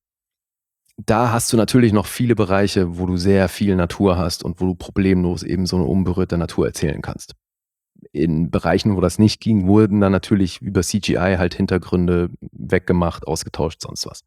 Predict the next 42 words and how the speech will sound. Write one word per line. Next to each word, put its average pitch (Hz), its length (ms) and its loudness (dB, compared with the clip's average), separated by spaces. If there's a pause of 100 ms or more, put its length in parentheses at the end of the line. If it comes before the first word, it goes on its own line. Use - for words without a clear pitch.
(1500)
Und 104 300 0 (2000)
dieser, 110 800 2 (840)
dieser - 320 -2
Einfluss, 104 460 2
den 104 220 4
eben 95 180 2
diese 90 180 0
Nat-, 85 200 0 (360)
diese 90 200 0
Umstände 104 440 2
von 90 180 0
der 85 100 0
Natur 90 360 0
auf 82 120 -2
ihn 101 160 -2
haben, 95 200 0
so, 90 120 -4
die 87 120 -8
spielen 95 260 -2
ja 90 100 0
auch - 160 -2
immer 92 280 -2
wieder 87 220 0 (200)
im, 85 280 -4
im - 260 -6
Verlauf 85 480 2
eine 85 80 -2
Rolle, 85 400 2
weil 85 180 -2
hier 87 140 0
natürlich 85 280 -6
diese - 220 -8
Kälte, 110 420 0
von 87 200 -4
der 78 100 -4
die 85 80 -6
permanent 85 500 -6
umgeben - 440 -6
sind, 95 320 -2
ein 69 160 -6
Riesenthema 101 560 -2
ist. - 200 -12